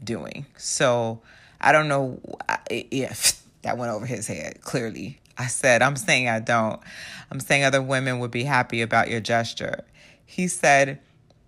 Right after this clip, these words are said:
"I said pay a bill. That way if I be, and I don't s-,"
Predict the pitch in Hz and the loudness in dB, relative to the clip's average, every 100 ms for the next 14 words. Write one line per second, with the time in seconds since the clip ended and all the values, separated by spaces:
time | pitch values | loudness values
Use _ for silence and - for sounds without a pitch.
0 | - - 160 170 - 156 143 - 151 143 | -18 2 2 4 2 2 0 -2 0 2
1 | 135 143 127 123 131 131 135 117 120 131 | 2 4 4 4 2 2 0 0 0 2
2 | 127 120 131 131 127 131 - _ _ _ | 2 0 -2 -2 -2 -6 -12 _ _ _
3 | _ 123 123 123 131 127 120 - | _ -6 0 2 2 0 -6 -14